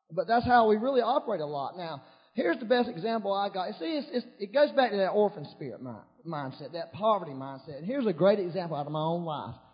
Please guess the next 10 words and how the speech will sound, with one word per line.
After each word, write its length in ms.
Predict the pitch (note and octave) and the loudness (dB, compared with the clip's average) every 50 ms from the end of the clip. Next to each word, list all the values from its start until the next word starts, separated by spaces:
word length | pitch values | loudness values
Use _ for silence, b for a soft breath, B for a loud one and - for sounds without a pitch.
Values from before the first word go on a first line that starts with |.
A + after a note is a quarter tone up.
| _ _ _ | _ _ _
When 120 | - D#3+ | -4 -2
I 120 | F#3 A3+ C#4+ | 2 2 4
was 180 | D4+ C#4+ A#3 G#3 | 2 2 -2 0
growing 300 | G3 A#3+ B3 B3 B3 A#3 | 2 4 4 4 4 2
up, 380 | G3+ D3 C#3+ C#3+ C3+ - - - - _ _ _ _ _ _ _ _ _ _ _ _ - | 0 -2 -2 -4 -6 -10 -16 -20 -20 _ _ _ _ _ _ _ _ _ _ _ _ -4
uh, 360 | D3+ D3+ C#3+ C3+ C3 B2+ A#2 - - D#3 | -2 -2 -2 -2 -2 -4 -6 -8 0 2
we 140 | F#3+ B3 | 2 2
grew 240 | G3+ F3+ A3+ A3+ A#3 | 4 6 8 8 8
up 140 | A#3+ A3+ - | 8 8 8
poor. 440 | - G#3+ G3 E3+ D#3 C#3+ D3+ F3 | 8 8 8 4 0 -2 -4 -6